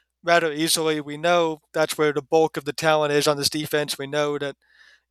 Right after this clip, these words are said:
you know, from a play calling perspective, defensively, that's where Dan Quinn typically has the most fun with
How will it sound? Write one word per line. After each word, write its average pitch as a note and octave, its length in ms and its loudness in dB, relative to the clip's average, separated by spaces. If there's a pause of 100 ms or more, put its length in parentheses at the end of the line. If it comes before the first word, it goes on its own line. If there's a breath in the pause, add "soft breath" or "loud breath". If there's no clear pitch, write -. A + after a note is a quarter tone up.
you D#3+ 80 -10
know, C3 100 -10 (100)
from C#3+ 200 -12
a C3 60 -18
play G3+ 240 4
calling F3+ 240 2
perspective, E3+ 520 0
defensively, E3 500 -2
that's D#3 260 -2
where D3 280 -2 (360 soft breath)
Dan E3 160 6
Quinn D#3+ 260 4
typically E3 420 2
has D#3 140 6
the D#3 80 -4
most C#3+ 260 -2
fun E3+ 380 4
with C#3+ 180 -12